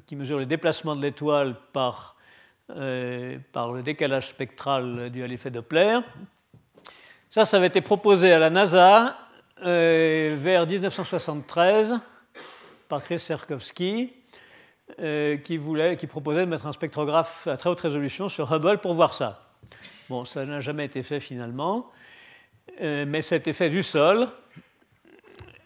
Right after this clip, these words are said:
euh, et ça marche, et c'est comme ça que, euh, a été découverte la première planète par Mayer et Queloz en quatre-vingt-quinze.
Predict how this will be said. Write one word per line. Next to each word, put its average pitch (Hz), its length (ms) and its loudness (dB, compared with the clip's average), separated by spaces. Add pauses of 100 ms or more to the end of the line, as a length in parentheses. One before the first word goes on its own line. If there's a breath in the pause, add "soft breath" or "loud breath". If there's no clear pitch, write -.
(100)
euh, 147 320 -2
et 160 100 0
ça 160 160 -4
marche, 170 380 4
et 160 40 -2
c'est 170 140 -6
comme 143 220 -2
ça 185 260 2
que, - 320 -8
euh, 160 760 0
a - 20 -4
été 131 180 -8
découverte 143 520 -6
la 135 100 -10
première 135 400 -14
planète 135 640 -12 (140)
par 123 160 -10
Mayer 127 320 -8
et 123 60 -12
Queloz 143 300 -10
en 151 60 -10
quatre-vingt-quinze. 127 760 -14